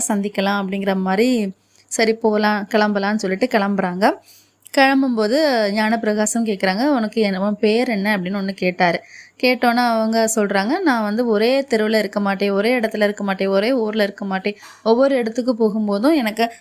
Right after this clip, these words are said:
வசந்தா, பத்மா, அது இதுன்னு நிறைய பேர் வரும்" அப்படின்னு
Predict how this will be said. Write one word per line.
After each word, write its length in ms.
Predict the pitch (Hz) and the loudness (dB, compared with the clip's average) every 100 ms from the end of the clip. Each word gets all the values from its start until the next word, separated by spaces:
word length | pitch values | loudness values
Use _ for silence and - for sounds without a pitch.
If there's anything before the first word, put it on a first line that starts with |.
| - | 0
வசந்தா, 540 | 233 247 220 214 220 | 2 2 2 2 2
பத்மா, 460 | 214 220 220 214 214 | 2 0 0 0 2
அது 240 | 214 208 | 0 0
இதுன்னு 400 | 226 208 214 269 262 - _ | -2 -2 0 0 0 -4 _
நிறைய 320 | 220 208 240 | 0 2 2
பேர் 300 | 262 220 220 | 0 0 0
வரும்" 460 | 208 196 202 208 185 | 0 -2 0 -2 -2
அப்படின்னு 140 | 190 | -4